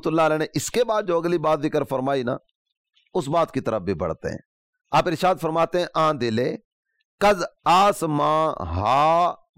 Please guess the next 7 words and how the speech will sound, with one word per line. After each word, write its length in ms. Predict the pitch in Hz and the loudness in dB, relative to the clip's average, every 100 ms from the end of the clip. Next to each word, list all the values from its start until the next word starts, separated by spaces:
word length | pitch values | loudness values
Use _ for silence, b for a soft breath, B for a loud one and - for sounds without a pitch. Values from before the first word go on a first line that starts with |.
| 95 104 | -6 0
برترست، 720 | 165 - 110 98 82 - - _ _ _ _ _ _ _ _ _ _ - | 0 0 -2 -2 -4 -6 -16 _ _ _ _ _ _ _ _ _ _ 0
آن 360 | 175 226 240 180 | 4 4 4 2
دلے 300 | 170 175 170 | 0 0 0
ابدال 680 | 156 131 117 92 131 147 151 | -2 -2 -4 0 2 4 2
یا 340 | 131 120 156 165 | 0 0 0 -2
پیغمبر 800 | - 123 104 110 107 90 85 | -2 -2 -2 -4 -4 -4 -4
است۔" 560 | 73 - - _ - | -4 -10 -14 _ -20